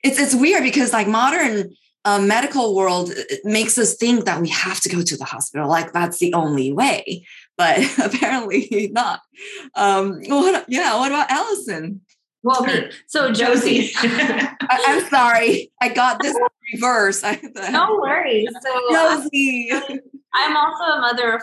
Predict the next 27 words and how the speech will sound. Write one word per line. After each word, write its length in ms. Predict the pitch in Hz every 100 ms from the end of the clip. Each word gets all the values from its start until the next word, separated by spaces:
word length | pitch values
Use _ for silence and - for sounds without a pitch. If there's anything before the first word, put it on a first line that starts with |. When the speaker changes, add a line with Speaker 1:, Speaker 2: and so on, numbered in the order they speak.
| -
Speaker 2:
four 340 | 208 202 214 233
as 200 | 220 190
well. 500 | 180 165 240 320 320 _ _ _ -
Um, 580 | 214 202 185 185 240 240 _ _ _ _ _ _ - - 220
and 440 | 214 214 214 214
I 140 | 202
was 120 | 240 247
actually 520 | 233 233 - 240 220
in 140 | 214
kind 240 | 220 214 220
of 140 | 214
a 200 | 208 202 -
pre-nursing 560 | 214 196 180 - 220
program 460 | 226 233 233 262 262
when 100 | 220
I 160 | 196 190 _ _ _ _ _ _ _
became 380 | 214 214 208 208
pregnant 340 | 190 190 214
with 120 | 214
my 160 | 202 190
first 240 | 185 202 -
daughter, 540 | 170 165 202 233 233 -
and, 600 | 202 196 185 185 180 190 196 - - - _ -
um, 540 | 202 180 170 180 175 185
really 400 | 202 220 214 208
had 300 | - 190 -
always 640 | - 190 196 196 - -